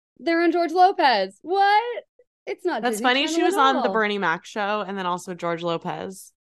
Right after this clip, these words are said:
Speaker 1: Yeah.
Speaker 2: It's like anybody, and Bette, the Bette Midler show, anybody with a name in their sitcom title,
Speaker 1: <laughs>
Speaker 2: she's there.
Speaker 1: She's there. Yeah. When, where's the Brenda Song show?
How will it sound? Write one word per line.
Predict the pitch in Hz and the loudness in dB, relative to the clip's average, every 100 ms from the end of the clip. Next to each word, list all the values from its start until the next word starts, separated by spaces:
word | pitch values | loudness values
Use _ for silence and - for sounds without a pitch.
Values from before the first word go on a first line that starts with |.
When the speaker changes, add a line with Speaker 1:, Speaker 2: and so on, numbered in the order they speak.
| _ _ _ - | _ _ _ -6
Speaker 1:
Yeah. | 220 226 156 185 _ _ _ | 2 2 2 -6 _ _ _
Speaker 2:
It's | - | -12
like | 196 | -4
anybody, | 175 208 208 202 | -2 0 -2 -2
and | 208 233 202 | 0 0 2
Bette, | 220 208 - - - - | 2 2 0 -10 -16 -10
the | 196 | 0
Bette | 202 190 | 0 0
Midler | 208 202 190 | -4 -4 -6
show, | - 147 147 165 | -6 -8 -8 -8
anybody | 185 208 226 | -6 -4 -2
with | 220 208 | -2 -2
a | 190 | -2
name | 180 180 180 165 170 - _ _ _ _ - | -2 -2 -4 -4 -8 -12 _ _ _ _ -8
in | 190 | -2
their | 190 180 170 170 175 | 0 0 0 -4 -10
sitcom | - 214 - 180 160 160 160 _ _ _ _ | -10 -10 -4 -4 -2 -6 -10 _ _ _ _
title, | - 160 156 151 165 - - | -4 -4 -2 -6 -8 -16 -20
Speaker 1:
<laughs> | _ _ - | _ _ -20
Speaker 2:
she's | - 202 | -12 -6
there. | 185 185 147 160 _ _ 220 - _ | 0 2 0 -4 _ _ -12 -12 _
Speaker 1:
She's | - 302 202 | 0 0 4
there. | 254 247 170 185 - _ _ _ - | 6 6 4 0 -6 _ _ _ -4
Yeah. | 233 208 | 2 2
When, | 208 247 | 2 -2
where's | 214 240 302 | -2 -2 -2
the | 392 | -2
Brenda | 311 269 | 0 -2
Song | 233 233 233 | -2 -4 -4
show? | - 156 147 185 | -4 -6 -6 -12